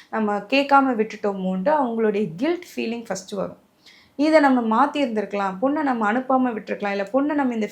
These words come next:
ஃபீல்டுக்குள்ளே விட்டுருக்க கூடாது" அப்படின்னு சொல்லிட்டு நிறைய அவங்கள பிளேம் ஃபேக்டருக்குள்ளே கொண்டு போயிடுவாங்க. So, இது வந்து அந்த அப்பாவுக்கு நிறைய கால, அது வந்து அவங்களுடைய ஆழ் மனசுல இருந்துக்கிட்டே இருந்திருக்கலாம். ஏ, அதே மாதிரி இது ஒரு சூசைடல் கேஸ் பிளஸ்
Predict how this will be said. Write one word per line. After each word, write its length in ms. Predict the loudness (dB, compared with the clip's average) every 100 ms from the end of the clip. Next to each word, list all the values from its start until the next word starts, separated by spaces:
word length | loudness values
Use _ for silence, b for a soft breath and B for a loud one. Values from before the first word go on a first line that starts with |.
| -6
ஃபீல்டுக்குள்ளே 400 | -6 -2 0 0
விட்டுருக்க 380 | -2 -8 -10 -6
கூடாது" 380 | -2 -2 0
அப்படின்னு 300 | 0 0 -4
சொல்லிட்டு 340 | -2 0 0 -2
நிறைய 520 | 2 2 2 2 4
அவங்கள 480 | 4 4 2 2 0 -2 0
பிளேம் 380 | 4 6 4 0
ஃபேக்டருக்குள்ளே 560 | -2 -2 -2 -6 -4 -4
கொண்டு 220 | -4 -6
போயிடுவாங்க. 520 | -6 -4 -4 -6 -8 -14 B B B
So, 180 | 0 2
இது 420 | 2 2 4 6
வந்து 480 | 6 4 4 4 4
அந்த 240 | 2 0
அப்பாவுக்கு 500 | -2 -2 -2 -2 -2
நிறைய 440 | -2 -2 -2 0 0
கால, 400 | 0 2 2 0
அது 320 | -2 -2 -4
வந்து 280 | -6 -2 -2
அவங்களுடைய 600 | -2 -2 -4 -4 -4 -6 -10 B B B
ஆழ் 420 | -2 2 4 4
மனசுல 420 | 0 -4 -6 -4
இருந்துக்கிட்டே 760 | -2 -2 -2 -4 -6 -2 0 0
இருந்திருக்கலாம். 480 | -4 -12 -12 -14 -16 _ _ _ -2
ஏ, 160 | 0
அதே 380 | 2 2 2 2
மாதிரி 420 | 4 4 4 2 0
இது 180 | 2
ஒரு 180 | 2 2 2
சூசைடல் 480 | -2 -2 0 2 0
கேஸ் 440 | 0 0 0 -2
பிளஸ் 300 | 0 0 0